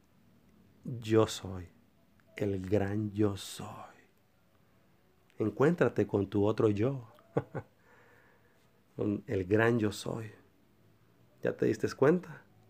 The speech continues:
¿Quién es Dios para ti entonces? Uf, terminamos. Terminamos. Y terminamos diciendo que cuando prestamos atención, es que a Dios no le importa solamente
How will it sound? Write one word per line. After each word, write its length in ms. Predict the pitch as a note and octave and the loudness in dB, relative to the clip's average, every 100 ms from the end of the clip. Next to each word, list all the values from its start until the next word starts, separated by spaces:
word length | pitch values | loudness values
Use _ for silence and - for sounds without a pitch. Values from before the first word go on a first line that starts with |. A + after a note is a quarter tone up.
| _ - _ _ _ | _ -20 _ _ _
¿Quién 200 | C3 B2 | 2 2
es 100 | G#2+ | 2
Dios 200 | A2 A2+ | 0 -2
para 280 | - G#2 G#2 | -4 -8 -6
ti 140 | C#3+ | -4
entonces? 680 | D3 - E3 F#3 F3 - - - - - - _ - - - - _ - - - - - - - - - | -4 -2 -4 -4 -8 -14 -20 -20 -20 -20 -20 _ -20 -20 -20 -20 _ -20 -20 -20 -20 -20 -20 -20 -20 6
Uf, 260 | F#4 G4 A#3+ - - - - - - - | 12 12 12 6 -10 -14 -18 -20 -18 4
terminamos. 1200 | B2 B2 D3 F3 A#2 - - - - - - - - - - - | 8 12 12 12 10 4 -6 -8 -12 -14 -16 -18 -20 -20 -20 2
Terminamos. 640 | E3+ F#3+ C4+ G3 - - | 6 8 8 6 4 -2
Y 500 | - C#3 C3 B2+ B2+ B2 | 4 6 6 6 4 6
terminamos 460 | D3 C#3 E3 A3+ | 8 10 12 12
diciendo 420 | G#3 - G#3+ G3+ | 12 12 10 10
que 360 | G3+ D3+ A#2+ A2 - - - - - - - - _ | 10 8 8 4 -6 -20 -18 -20 -20 -20 -20 -20 _
cuando 240 | D3 D3 | 6 8
prestamos 440 | C#3+ C#3 F3+ G#3+ G#3 | 8 8 10 10 8
atención, 580 | F#3 D3+ C#3 G3+ C#4+ C#4 - - - - | 8 6 10 12 12 8 -4 -20 -20 -8
es 140 | C3+ | -8
que 200 | - F#3 | 2 6
a 100 | E3 | 6
Dios 280 | C3+ D#3+ G3+ | 8 8 8
no 140 | E3+ D#3+ | 10 10
le 120 | D#3+ | 10
importa 540 | D#3 D#3+ E3 - E3 | 8 6 8 6 4
solamente 1000 | - - D3+ D3+ C#3+ D#3 E3 - E3+ - | 2 4 6 8 8 8 6 2 0 0